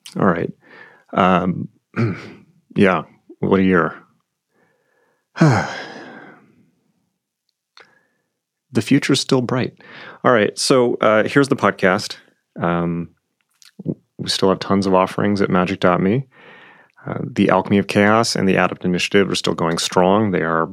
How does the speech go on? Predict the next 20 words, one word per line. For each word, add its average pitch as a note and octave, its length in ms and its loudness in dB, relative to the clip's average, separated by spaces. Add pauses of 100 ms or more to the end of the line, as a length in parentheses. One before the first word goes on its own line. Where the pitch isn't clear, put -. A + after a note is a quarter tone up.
(1300)
eternal, G2 680 0 (1120)
uh, C3+ 140 -8
particularly F2+ 500 0
Adept F2 260 0
Initiative, F2 560 0 (160)
because - 640 -4 (600)
there's F2 180 0
something F2+ 300 0
that F2 120 0
I F2+ 120 2
need F2+ 160 0
to - 100 -2
remind, F2 560 0
I F#2 140 0
need G#2+ 160 2
to G2+ 80 0
remind F#2+ 360 2
myself F#2 760 0
of D#2 320 -2 (340)
constantly, F#2 920 -2